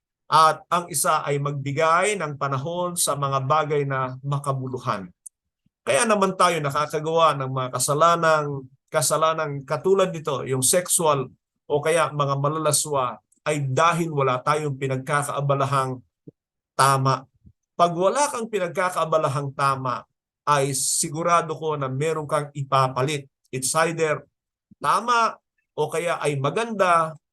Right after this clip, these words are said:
maaring ito ay hindi na maganda. So, magkaroon ka ng tamang pagkaabalahan. At alam ba ninyo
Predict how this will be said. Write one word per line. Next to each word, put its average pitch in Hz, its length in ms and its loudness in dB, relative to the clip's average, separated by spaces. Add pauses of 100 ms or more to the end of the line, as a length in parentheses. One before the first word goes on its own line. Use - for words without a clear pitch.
maaring 170 600 4
ito 151 400 -2
ay 120 240 -2
hindi 151 320 -6
na 160 160 -4
maganda. 135 640 -4 (800)
So, 135 560 0 (800)
magkaroon 254 400 2
ka 247 160 4
ng 220 160 -4
tamang 214 480 -2
pagkaabalahan. 190 880 -2 (480)
At 165 220 -2
alam 208 180 6
ba 202 160 4
ninyo 180 480 -2